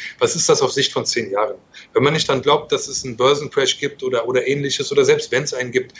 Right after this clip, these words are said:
dann ist doch definitiv investiert sein immer besser, als den Kursen nachzurennen und zu glauben, irgendwann kommt der Crash und dadurch dann so gesehen mehr Rendite, äh, entgehen zu lassen oder verstreichen zu lassen, als man in einem Crash verlieren würde.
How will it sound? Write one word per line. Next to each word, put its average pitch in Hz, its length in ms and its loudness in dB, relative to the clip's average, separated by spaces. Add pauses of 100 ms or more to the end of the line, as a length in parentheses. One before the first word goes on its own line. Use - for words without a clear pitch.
(260)
dann 113 140 2
ist 143 120 0
doch 139 100 4
definitiv 139 680 -4 (300)
investiert 147 640 0
sein 143 340 2
immer 156 240 -2
besser, 143 380 0
als 127 160 -8
den 123 180 -4
Kursen 135 320 -2
nachzurennen 127 640 0
und 120 140 -10
zu - 160 -16
glauben, 127 340 0
irgendwann 127 320 -4
kommt 143 240 -6
der 127 140 -4
Crash 127 340 0 (200)
und 113 140 -10
dadurch 120 220 4
dann 117 160 -2
so 120 140 -10
gesehen 123 260 -4
mehr 127 180 2
Rendite, 135 680 -2 (540)
äh, 110 340 2 (160)
entgehen 131 400 -2
zu 131 160 -8
lassen 131 320 -2
oder 120 160 0
verstreichen 127 520 -2
zu - 120 -10
lassen, 120 320 -6
als - 160 -8
man 123 100 -6
in 113 80 -10
einem 110 100 -14
Crash 113 280 -2
verlieren 113 360 -6
würde. 98 200 -8